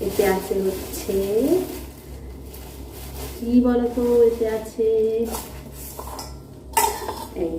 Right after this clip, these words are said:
যে, টানটানা, এই যে, এতে আছে হচ্ছে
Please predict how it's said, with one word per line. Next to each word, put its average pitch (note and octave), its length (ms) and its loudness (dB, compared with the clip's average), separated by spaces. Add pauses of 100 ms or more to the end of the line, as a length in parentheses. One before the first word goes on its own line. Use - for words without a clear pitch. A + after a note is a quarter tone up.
যে, D#3+ 100 -6 (320)
টানটানা, A3+ 540 0 (2000)
এই F3+ 180 2 (120)
যে, C3 120 -2 (2250)
এতে F#3 240 -6
আছে F3 280 -4
হচ্ছে - 400 -2